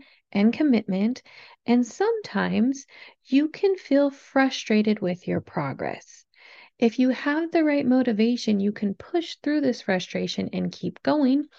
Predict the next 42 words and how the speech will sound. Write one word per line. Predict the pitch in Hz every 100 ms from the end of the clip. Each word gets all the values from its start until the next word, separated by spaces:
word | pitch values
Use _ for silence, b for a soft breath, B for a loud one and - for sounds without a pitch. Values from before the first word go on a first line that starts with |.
| B B B
which | 254
is | 311 294
why | 269 277
I | 262 233
think | 214 190
it's | 196
so | - 175
important. | - 170 - 185 - - - - _ _ _ _ - B B B B B
Now, | 233 226
I'm | 220 226
not | 240 285 339
saying | - 277 269
by | 240 220
motivation | 214 208 190 190 180 - 175 170 185 B B B
that | 190 - -
that | 202 196
means | 202 208 202
you | 185 185
are | 180
committed | - 196 196 185
to | -
studying | 180 - 190 185 180
for | 180 175
hundreds | 165 202 202 196 185
of | 180 -
hours | 175 170 170 165
or | 160 165 165 B B B B
spend | - 214 202
all | 202 208
day | 196 185 185
studying | 180 - 175 175 175
and | 170 -
all | 185
of | 185
your | 180
free | 175 - 170
time. | - - 208 -
That's | 240
not | 262 247 208
what | 175
I'm | 120 175
saying. | - - -